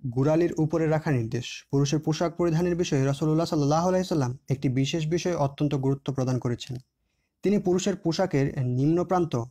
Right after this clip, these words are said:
পায়ের গোড়ালি থেকে কিছু উপরে রাখতে নির্দেশ দিয়েছেন এবং ভুলুণ্ঠিত করে জামা কাপড়, পায়জামা, লুঙ্গি, জামা বা অন্য কোনো পোশাক পরিধান করতে নিষেধ করেছেন। পায়ের গোড়ালির উপর সামান্য উঁচু থেকে,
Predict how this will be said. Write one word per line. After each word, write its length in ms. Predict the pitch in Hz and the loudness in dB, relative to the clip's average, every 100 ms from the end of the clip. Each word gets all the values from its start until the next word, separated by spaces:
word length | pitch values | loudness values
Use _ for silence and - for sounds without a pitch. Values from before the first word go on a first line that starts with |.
| _ | _
পায়ের 340 | 135 135 131 123 | 0 2 2 0
গোড়ালি 320 | 131 151 165 | 2 2 2
থেকে 300 | 175 170 170 | 0 -2 -2
কিছু 300 | 156 143 151 | -2 0 0
উপরে 280 | 147 160 156 | 2 2 2
রাখতে 340 | 156 - 127 | 0 -2 -2
নির্দেশ 400 | 127 123 139 131 | 0 0 0 2
দিয়েছেন 400 | 135 131 - 120 - _ _ _ - | 0 -2 -8 -18 -20 _ _ _ -2
এবং 360 | 147 160 147 117 | 2 4 2 2
ভুলুণ্ঠিত 540 | 127 156 175 175 190 | 2 2 2 2 0
করে 340 | 185 151 143 151 _ _ 120 | 0 2 0 -4 _ _ -2
জামা 300 | 135 147 156 | 2 2 2
কাপড়, 380 | 165 160 165 156 | -2 0 0 0
পায়জামা, 640 | 139 127 131 131 135 135 - 131 | 0 0 0 0 0 -2 -6 -2
লুঙ্গি, 520 | 127 131 131 139 135 | 2 2 2 0 0
জামা 360 | 127 123 139 | 0 0 2
বা 100 | 143 | 2
অন্য 280 | 143 147 170 | 2 2 0
কোনো 200 | 170 175 | 0 -2
পোশাক 300 | 165 165 175 | -2 -4 -2
পরিধান 300 | 170 165 170 | 0 0 -2
করতে 220 | 165 156 | -4 0
নিষেধ 240 | 143 139 151 | 0 0 -2
করেছেন। 380 | 135 127 127 120 _ _ _ _ _ _ _ _ _ _ _ _ _ - | -4 -6 -12 -18 _ _ _ _ _ _ _ _ _ _ _ _ _ 0
পায়ের 260 | 165 196 156 | 2 4 4
গোড়ালির 300 | 170 196 202 | 4 4 4
উপর 240 | 165 135 | 2 0
সামান্য 440 | 135 147 160 160 156 | 2 2 4 2 0
উঁচু 240 | 143 175 | -2 -2
থেকে, 480 | 165 180 151 135 | -2 -2 0 0